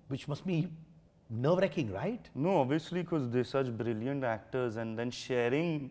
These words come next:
Speaker 2: the same frame with them and acting opposite them, it's a whole different ball game because they're on a different caliber altogether. But then in life, when would I get this opportunity to share,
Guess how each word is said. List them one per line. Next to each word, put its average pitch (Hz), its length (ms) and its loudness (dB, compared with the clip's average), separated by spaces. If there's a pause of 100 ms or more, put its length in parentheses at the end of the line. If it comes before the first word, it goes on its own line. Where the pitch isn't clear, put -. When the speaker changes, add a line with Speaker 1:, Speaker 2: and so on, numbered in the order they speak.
(600)
Speaker 2:
the 120 80 -8
same 139 300 2
frame 139 340 0
with 139 120 2
them 139 200 2
and 131 100 2
acting 131 400 0
opposite 131 560 2
them, 127 220 2
it's 117 180 -4
a 127 80 2
whole 123 240 2
different 123 680 0 (920)
ball 127 400 6
game 127 320 6
because 123 300 2
they're 131 100 6
on 127 140 4
a 127 60 4
different 135 420 0
caliber 123 400 6
altogether. 123 580 6
But 120 160 2
then 156 300 8 (640)
in 135 140 4
life, 143 260 8
when 147 180 4
would 156 120 6
I 156 100 10
get 139 260 4
this 147 200 2
opportunity 131 840 2 (600)
to 127 80 -2
share, 131 500 8